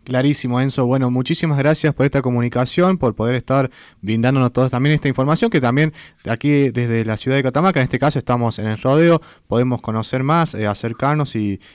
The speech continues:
y, bueno, saber todo esto que nos decís para tener en cuenta, ¿no? Eh, cómo podemos acompañarles y, bueno, como sociedad civil también conocer acerca de estos derechos y no tener miedo a, a expresarse. Eso me parece que es,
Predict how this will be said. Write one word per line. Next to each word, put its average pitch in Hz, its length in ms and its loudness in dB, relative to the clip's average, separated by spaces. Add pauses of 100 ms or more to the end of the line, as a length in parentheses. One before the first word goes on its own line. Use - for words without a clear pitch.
(100)
y, 117 100 -2
bueno, 143 180 2
saber 139 320 2 (180)
todo 147 140 0
esto 143 140 -4
que 123 100 -4
nos 120 100 -4
decís 120 340 -2
para 123 220 -2
tener 127 240 -2
en 123 100 -4
cuenta, 139 360 0
¿no? 139 200 0 (300)
Eh, 104 140 -4
cómo 131 200 -2
podemos 127 260 -2
acompañarles 143 880 0
y, 113 120 -4
bueno, 110 280 -4 (300)
como 120 200 -4
sociedad 139 300 0
civil 143 340 -2
también 135 240 2
conocer 131 360 0
acerca 131 260 -2
de 127 80 0
estos 123 180 -2
derechos 127 320 0
y 139 60 -2
no 131 100 0
tener 131 220 0
miedo 120 520 2
a, 98 300 -2
a 98 40 -4
expresarse. 113 680 -4
Eso 110 200 -6
me 107 120 -6
parece 113 260 -4
que 117 160 -2
es, 113 120 -8